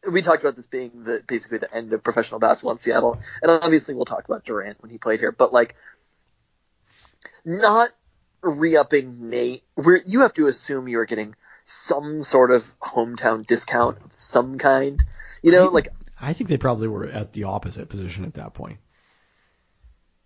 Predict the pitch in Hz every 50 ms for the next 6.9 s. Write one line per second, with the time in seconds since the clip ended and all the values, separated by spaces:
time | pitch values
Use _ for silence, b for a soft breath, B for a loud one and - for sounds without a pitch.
0 | _ _ _ - 135 160 151 - 196 139 131 107 107 113 120 - - - - _
1 | _ - 151 143 147 139 127 - - - _ - 135 135 139 135 135 123 - 127
2 | - - - 127 127 127 - - - 113 110 - - 117 113 110 - - 117 117
3 | 117 - 120 117 107 - 113 110 113 110 117 - 135 143 - - - _ _ _
4 | _ _ _ _ _ _ _ _ _ _ _ - 120 135 320 - - _ _ _
5 | _ _ - - _ _ _ _ _ - - - 113 110 107 113 123 120 113 -
6 | 127 123 120 113 113 123 113 107 107 107 107 - - 117 135 294 - -